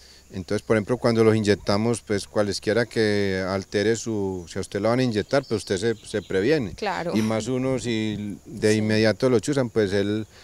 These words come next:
Speaker 1: el animal brinca y tiende a defenderse. Lo mismo cuando lo vamos a meter a una, a una corraleja, a él no le gusta entrar allá porque se estresa.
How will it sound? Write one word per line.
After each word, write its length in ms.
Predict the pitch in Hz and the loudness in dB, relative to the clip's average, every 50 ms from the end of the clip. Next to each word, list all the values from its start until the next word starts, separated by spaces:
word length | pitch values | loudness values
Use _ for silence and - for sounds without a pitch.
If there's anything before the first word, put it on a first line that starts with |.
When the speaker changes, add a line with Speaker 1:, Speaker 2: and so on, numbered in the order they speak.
| - - | -18 -10
Speaker 1:
el 120 | 90 95 104 | -4 0 0
animal 420 | 104 107 107 104 101 101 98 101 | 0 2 0 0 0 0 0 0
brinca 500 | 98 101 123 135 135 131 120 - 127 131 | 0 2 2 4 4 2 2 2 4 4
y 300 | 127 123 117 113 107 101 90 | 6 6 4 4 2 0 0
tiende 340 | - 113 104 104 104 110 127 | 0 0 0 0 2 2 4
a 80 | 127 | 4
defenderse. 640 | 127 113 95 104 98 98 104 139 151 117 87 82 78 - - - - - - 113 | 4 4 2 2 0 4 6 6 6 4 2 -4 -10 -14 -16 -20 -20 -12 -2 0
Lo 120 | 113 113 | 0 2
mismo 260 | 113 117 113 120 127 | 2 0 -2 -2 -4
cuando 220 | - 131 120 113 113 | -2 -2 -2 0 2
lo 60 | 110 | 2
vamos 140 | 107 117 123 | 4 4 4
a 40 | 127 | 4
meter 320 | 127 113 95 - 110 104 | 4 2 2 2 2 4
a 60 | 113 | 4
una, 400 | 120 120 127 123 127 123 120 113 | 4 4 4 4 4 4 4 4
a 20 | 110 | 2
una 160 | 104 113 123 | 2 0 -2
corraleja, 640 | - - 120 107 107 98 101 127 151 156 139 123 107 - - - - - | 0 2 2 4 4 4 4 4 2 2 2 0 -4 -8 -16 -20 -14 -4
a 140 | - 98 110 | 0 2 2
él 60 | 110 | 2
no 100 | 117 123 | 2 2
le 100 | 127 123 | 2 2
gusta 300 | 117 120 123 - - 123 | 2 0 -2 -2 -2 -2
entrar 320 | 120 113 - 123 120 117 | -2 -2 0 2 4 4
allá 220 | 117 113 117 131 147 | 4 4 4 2 2
porque 340 | - 135 113 - - 110 92 | 0 -2 -2 0 0 -2 -2
se 80 | 95 | -2
estresa. 460 | 90 - - - 131 151 135 - - | -4 -6 -4 0 0 0 0 0 -6